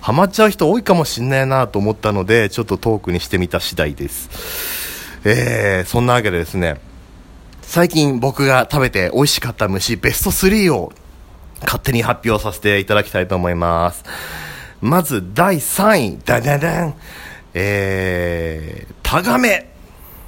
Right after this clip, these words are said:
タガメって言うとですね、まあ、Googleで、えー、検索してみると気持ち悪い虫がいっぱい出てきます。まあ、はっきり言っちゃうとゴキブリみたいな形した虫なんですけど、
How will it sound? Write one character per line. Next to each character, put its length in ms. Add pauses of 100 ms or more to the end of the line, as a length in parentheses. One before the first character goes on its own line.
(500)
タ 280
ガ 200
メ 160
っ 40
て 200
言 100
う 40
と 160
で 80
す 100
ね、 160
ま 120
あ、 40
Google 360
で、 320 (240)
え 560
ー、 60
検 180
索 240
し 60
て 80
み 100
る 120
と 180 (160)
気 100
持 120
ち 160
悪 120
い 60
虫 220
が 80
い 20
っ 100
ぱ 140
い 60
出 80
て 100
き 80
ま 100
す。 140 (760)
ま 120
あ、 100
は 40
っ 100
き 100
り 60
言 60
っ 40
ち 40
ゃ 60
う 20
と 100
ゴ 160
キ 120
ブ 80
リ 60
み 100
た 80
い 20
な 120
形 180
し 60
た 140 (680)
虫 220
な 100
ん 60
で 60
す 120
け 120
ど、 280